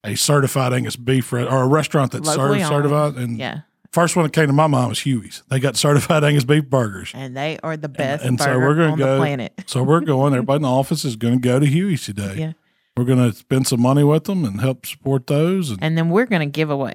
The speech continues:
Speaker 2: Cer-, Certified Angus Beef sent us one to use, and we're using it at Huey's. And, but then they sent us five to actually give away
Speaker 1: on our
Speaker 2: on our
Speaker 1: channel or
Speaker 2: yeah.
Speaker 1: wherever we want to.
Speaker 2: Yeah.
Speaker 1: Good, good.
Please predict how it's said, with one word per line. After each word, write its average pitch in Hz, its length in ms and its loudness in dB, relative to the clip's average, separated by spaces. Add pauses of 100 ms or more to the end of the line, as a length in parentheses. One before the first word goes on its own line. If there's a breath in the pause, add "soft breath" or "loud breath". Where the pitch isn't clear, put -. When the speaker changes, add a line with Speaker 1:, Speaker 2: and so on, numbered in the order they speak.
Speaker 2:
Cer-, - 240 -2
Certified 233 420 2
Angus 165 200 -4
Beef 160 180 -2
sent 156 220 -2
us 156 180 0
one 147 180 0
to 139 80 -4
use, 127 480 -6 (100)
and 147 100 0
we're 156 100 4
using 156 340 0
it 165 120 2
at 165 60 0
Huey's. 143 440 -2
And, 156 120 0
but 156 120 -2
then 156 140 0
they 156 120 0
sent 156 220 -6
us - 140 -8
five 170 520 2
to - 120 -10
actually 147 260 -6
give 143 220 -6
away 139 460 -4 (160)
Speaker 1:
on 139 160 2
our 123 360 2 (380)
Speaker 2:
on 156 160 0
our 151 180 -2
Speaker 1:
channel 143 340 2
or 110 80 0
Speaker 2:
yeah. 120 60 2
Speaker 1:
wherever 123 420 4
we 131 120 4
want 127 240 2
to. 95 280 -6
Speaker 2:
Yeah. - 140 -4 (400)
Speaker 1:
Good, 151 340 2
good. 143 320 -2